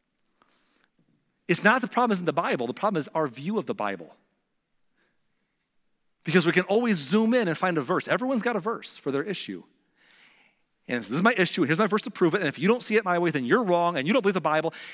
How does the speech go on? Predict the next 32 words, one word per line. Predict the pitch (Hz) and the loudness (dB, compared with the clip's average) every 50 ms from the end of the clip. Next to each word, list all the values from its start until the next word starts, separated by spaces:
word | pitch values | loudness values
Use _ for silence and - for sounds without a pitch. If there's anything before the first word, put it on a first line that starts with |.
| - - | -18 -2
And | - 175 185 | 0 2 2
the | 196 | 2
Pharisees | - 240 294 339 294 - - 220 180 - | 2 2 0 2 0 0 0 -2 -2 0
were | 185 185 185 185 - - _ _ | 0 0 0 0 -6 -20 _ _
in | 214 233 233 | 2 2 4
that, | 233 233 233 226 - - _ - - - | 4 4 2 0 -6 -20 _ -20 -14 -2
we | 147 175 262 262 | 2 2 4 4
do | 190 254 302 | 6 4 4
that | - 294 - | 2 0 -2
sometimes. | - 175 143 151 139 127 | -4 -6 -4 -4 -4 -2
The | 127 170 | -2 0
Pharisees | - 220 302 339 262 - - 190 - | 0 2 0 0 -4 -4 -4 -4 -2
had | - 180 180 | -2 -4 -2
the | 165 175 | -2 -4
argument | 190 196 240 233 143 135 117 117 117 - - - - - - | -4 -4 -4 -4 -4 -6 -8 -8 -10 -12 -20 -20 -20 -14 -6
over | - 165 160 170 | -4 -2 -2 -2
Jesus | 165 - 208 226 175 143 135 131 - - - - - - _ | -2 -2 -2 -2 0 0 -2 -2 -2 -10 -14 -20 -20 -20 _
from | - 170 170 | -4 2 2
the | 151 | 2
lens | 139 143 165 185 185 156 | 4 4 2 2 0 0
that | - 160 147 135 | -2 -2 -4 -2
we | 135 175 190 190 196 - _ _ _ _ _ | -6 -4 -4 -4 -6 -8 _ _ _ _ _
use | 135 135 156 156 147 - - | -8 -2 -2 0 -2 -2 -4
our | 151 143 147 | -4 -4 -4
Christianity | - - 147 - - - 131 127 123 120 123 117 | -4 -8 -8 -8 -6 -4 -4 -2 -2 -2 -4 -4
from | - - 120 107 107 107 | -4 -4 -6 -4 -4 -6
to | - 123 | -8 -10
other | 113 101 98 | -10 -10 -12
people | - - 139 123 - 101 | -10 -10 -12 -10 -10 -10
sometimes. | 101 - 101 95 - 90 87 85 - - - _ _ _ _ _ _ _ _ _ _ _ _ _ _ _ _ _ _ _ _ _ _ _ _ _ _ _ _ _ _ _ _ _ _ _ _ _ _ _ _ _ _ _ _ _ _ _ - | -10 -10 -10 -12 -12 -14 -16 -16 -18 -18 -18 _ _ _ _ _ _ _ _ _ _ _ _ _ _ _ _ _ _ _ _ _ _ _ _ _ _ _ _ _ _ _ _ _ _ _ _ _ _ _ _ _ _ _ _ _ _ _ -12
And | 123 123 | -8 -4
Jesus | 120 - 220 254 247 160 165 160 170 - - - - | 2 4 4 6 6 4 2 2 2 -2 -8 -12 -20